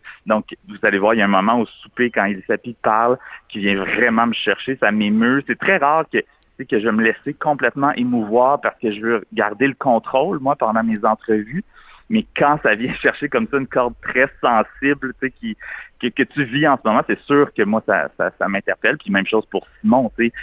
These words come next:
Puis je pense que je me fais un devoir aussi de parler justement de, d'orientation sexuelle, parce que, tu sais, quand on est passé à travers ça, puis qu'on l'a vécu parfois difficilement, là, tu sais, je pense que c'est important aussi, puis on a un devoir aussi d'en parler, puis d'essayer de faire tomber les tabous.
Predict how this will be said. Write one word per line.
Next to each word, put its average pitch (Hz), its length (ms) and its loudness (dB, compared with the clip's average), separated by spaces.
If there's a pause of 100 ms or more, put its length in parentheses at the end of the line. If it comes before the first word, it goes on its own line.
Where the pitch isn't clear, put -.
(120)
Puis 233 220 0 (240)
je - 100 -10
pense 123 180 0
que 117 100 0
je 110 80 -2
me 107 80 2
fais 113 120 -2
un 107 100 2
devoir 110 680 2
aussi - 360 -16
de 104 120 -2
parler 107 520 -2
justement 104 640 -2
de, 101 180 -2 (300)
d'orientation 107 760 0
sexuelle, 139 540 0
parce - 180 -2
que, 101 100 -4
tu 95 120 -6
sais, 127 80 -4
quand 104 200 -2
on 107 100 0
est 107 100 -2
passé 104 220 0
à 117 80 -2
travers 98 440 -2
ça, 127 80 -2
puis - 220 -10
qu'on 98 100 0
l'a 98 160 2
vécu 95 380 -6
parfois 107 500 0
difficilement, 117 840 2
là, 135 140 -2
tu - 140 -8
sais, 139 60 -10 (280)
je - 60 -20
pense 117 160 0
que 107 80 -2 (100)
c'est 113 80 4
important 117 420 0
aussi, 131 160 -4
puis 127 120 0
on 117 100 2
a 117 60 4
un 107 80 2
devoir 117 680 2
aussi 101 380 -14 (240)
d'en 107 240 0
parler, 104 480 -2
puis 113 100 -18
d'essayer 101 280 -6
de - 60 -12
faire 92 220 -2
tomber 98 240 -4
les 98 120 -2
tabous. 95 360 -2